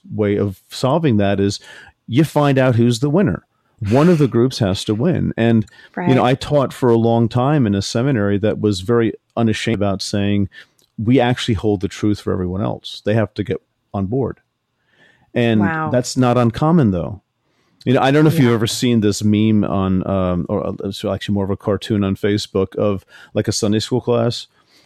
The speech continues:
Speaker 1: And there's, like, an overhead with this long family tree of, of denominations going back from the beginning.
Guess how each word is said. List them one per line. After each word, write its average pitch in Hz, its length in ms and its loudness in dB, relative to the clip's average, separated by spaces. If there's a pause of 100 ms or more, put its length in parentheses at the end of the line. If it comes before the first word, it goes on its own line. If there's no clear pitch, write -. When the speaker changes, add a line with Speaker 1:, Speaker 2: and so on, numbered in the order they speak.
(120)
Speaker 1:
And 107 240 0
there's, 110 200 0
like, 107 140 0
an 104 80 -4
overhead 104 560 0
with 101 140 -2
this 107 200 -4
long 107 640 0 (380)
family 107 600 0
tree 107 680 -2
of, 98 380 -2 (140)
of 101 220 -2
denominations 101 840 -2
going 98 240 -2
back 98 300 -4
from 101 200 -4
the 98 80 -4
beginning. 101 640 -2